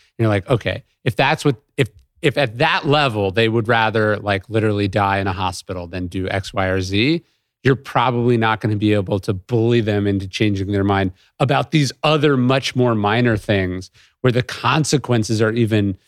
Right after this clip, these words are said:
less severe." Like, it's just not gonna happen. And I, to me, like, so people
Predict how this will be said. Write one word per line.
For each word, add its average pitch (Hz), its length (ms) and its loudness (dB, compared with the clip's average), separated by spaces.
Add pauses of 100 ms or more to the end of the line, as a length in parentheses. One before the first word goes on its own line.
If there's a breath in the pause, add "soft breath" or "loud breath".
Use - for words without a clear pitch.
(240)
less 123 360 0
severe." 95 720 -2 (300)
Like, 113 220 0
it's 135 100 0
just - 200 -2
not 113 260 0
gonna 98 160 -2
happen. 104 400 -2
And 95 160 -8 (120)
I, 127 100 0
to - 140 -2
me, 175 320 4 (240 loud breath)
like, 131 140 0
so 139 140 2
people 127 600 0